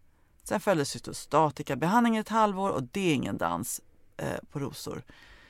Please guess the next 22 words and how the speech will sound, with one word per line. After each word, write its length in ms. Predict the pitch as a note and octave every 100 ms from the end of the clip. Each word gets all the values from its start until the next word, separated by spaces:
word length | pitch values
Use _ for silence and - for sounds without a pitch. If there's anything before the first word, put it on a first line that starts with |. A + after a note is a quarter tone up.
| _
Skittufft 640 | - - A3 - G3+ F3 -
med 160 | E3 C#3
balansgång 580 | D3+ D3 C3 - C3
mellan 180 | C3+ C3
risk 260 | D#3 G3 -
för 100 | E3
bestående 400 | D#3+ D#3 C3 B2+
biverkningar 440 | C3 - B2+ B2
och 40 | A#2+
risk 200 | A2+ -
för 100 | -
återfall. 500 | B2 - A#2+ - -
Och 120 | E2+ _ _ -
ett 160 | D3
par 120 | - D3+
månader 420 | D3 C#3+ B2+ A#2+
in 100 | B2
i 40 |
behandlingen 500 | G2+ A#2 A#2+ - -
kom 460 | - A2 A2+ A2+ B2
nästa 520 | F3+ - - - -
besked. 360 | D#3 D#3 -